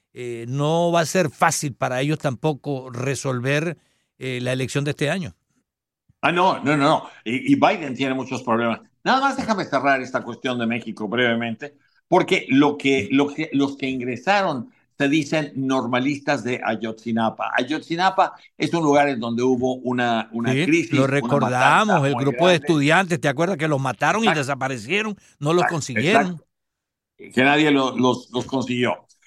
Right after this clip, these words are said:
Speaker 2: Un grupo de estudiantes normalistas, estos normalistas son realmente gente que va a la escuela para ser profesores de escuela primaria.
Speaker 1: Ah, ya.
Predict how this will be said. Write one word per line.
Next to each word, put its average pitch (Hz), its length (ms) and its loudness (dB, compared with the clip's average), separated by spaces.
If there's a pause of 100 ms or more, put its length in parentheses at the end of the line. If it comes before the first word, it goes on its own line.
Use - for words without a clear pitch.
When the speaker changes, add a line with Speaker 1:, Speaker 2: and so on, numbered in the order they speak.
(240)
Speaker 2:
Un 220 220 6
grupo 220 340 4
de 143 80 2
estudiantes 143 600 0
normalistas, 120 640 -4
estos 147 480 -2
normalistas 120 720 -2
son 123 260 -2
realmente 123 600 -2
gente 127 380 -14
que 110 120 -16
va 117 180 6
a 117 60 4
la 113 100 -6
escuela 123 500 -2 (320)
para 123 220 0
ser 143 220 -2
profesores 127 840 -4
de 110 100 -6
escuela 127 380 0
primaria. 110 500 -2
Speaker 1:
Ah, 98 120 -8
ya. 127 240 -8